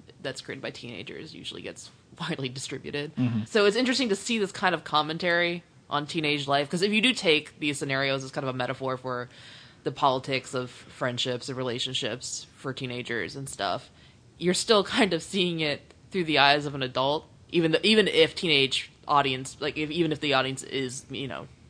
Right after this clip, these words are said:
Speaker 1: teenagers and there are teenagers who identify with Katniss or <laughs> Shuya <laughs> or, I was gonna say,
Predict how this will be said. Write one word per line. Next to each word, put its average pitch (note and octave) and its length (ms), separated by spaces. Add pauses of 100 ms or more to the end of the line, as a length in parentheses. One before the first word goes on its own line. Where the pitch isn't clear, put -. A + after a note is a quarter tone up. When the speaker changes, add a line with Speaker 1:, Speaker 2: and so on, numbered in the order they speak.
(260)
Speaker 1:
teenagers B2+ 680 (580)
and B2 560 (140)
there C#3+ 120
are B2+ 100
teenagers B2+ 360
who B2+ 100
identify A#2 680
with D#2+ 440 (140)
Katniss - 680
or - 340 (800)
<laughs> - 640
Shuya - 580 (340)
<laughs> B3+ 300
or, G#3 640
I - 160
was G3+ 120
gonna E3+ 180
say, - 120